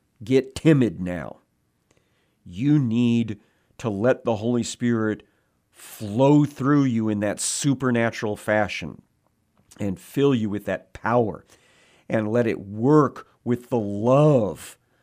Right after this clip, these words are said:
that God demonstrated through the death and the resurrection of his Son. And you, Timothy, you need, through the power of the Holy Spirit, to take control of your life. Don't let fear take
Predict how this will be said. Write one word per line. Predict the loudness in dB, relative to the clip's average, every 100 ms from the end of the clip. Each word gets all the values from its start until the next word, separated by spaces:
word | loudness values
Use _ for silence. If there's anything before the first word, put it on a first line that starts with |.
| _ _
that | -4 -4 -6
God | -2 0 0 -2 -2
demonstrated | 0 2 0 -2 -4 -4 -4
through | -6 -8
the | -8
death | -8 -2 0 0
and | -4
the | -4
resurrection | -4 -4 -4 -6 -6 -10
of | -10
his | -10
Son. | -10 -10 -12 _ _ _ _ -8
And | -6 -2
you, | 0 -2
Timothy, | 0 -2 -2 -2 -4 -6 _
you | -10 -2 0
need, | 2 0 2 0 -2 -10 _
through | _ -6 -4
the | -4
power | -6 0 2 4
of |
the | 0
Holy | -4
Spirit, | -4 -6 -6
to | -8
take | -12 -6 -2 -2 -2
control | -4 -2 -2 -6 2 4 6 4 0 -6 -4
of | -4 -2
your | -4
life. | -4 -6 -10 -18 _ _ _ -16 -14 2
Don't | 6 8 6 2 -6 _ _ -16
let | -6 0 0 0 -4 -10 _
fear | _ -16 -4 0 2 2 0 -4 -14 _ _ _ _ _ _ _ _ _ _ -14
take | 0 0 0 -4